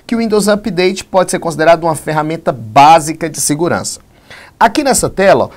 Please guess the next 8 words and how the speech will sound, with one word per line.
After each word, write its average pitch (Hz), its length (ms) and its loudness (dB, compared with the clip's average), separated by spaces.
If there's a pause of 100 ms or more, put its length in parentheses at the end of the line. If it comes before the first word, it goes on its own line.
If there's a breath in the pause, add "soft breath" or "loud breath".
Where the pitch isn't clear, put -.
(140 loud breath)
mostra 202 580 2
o 190 80 2
Windows 196 280 0
Update 175 480 -2
aberto, 160 680 -2
o 147 120 -8
Windows 147 280 -4
Update 131 760 -4